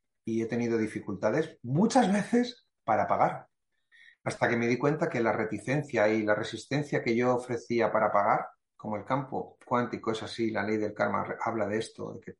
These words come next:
tú vas a ser, recibir lo que proyectes, me, de repente me convertí en la persona que más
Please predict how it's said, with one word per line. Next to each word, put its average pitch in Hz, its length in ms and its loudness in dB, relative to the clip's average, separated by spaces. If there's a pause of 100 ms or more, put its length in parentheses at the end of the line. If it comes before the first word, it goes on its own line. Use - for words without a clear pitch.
(120)
tú 123 140 -2
vas 120 240 2
a 117 60 -4
ser, 110 320 -6
recibir 110 420 -2
lo 107 140 -2
que - 80 -10
proyectes, 110 560 -6 (880)
me, 117 200 0
de 113 120 2
repente 139 300 0
me 151 100 0
convertí 127 480 2
en 123 340 0
la 107 140 0
persona 131 320 -2
que 127 100 -2
más 123 200 0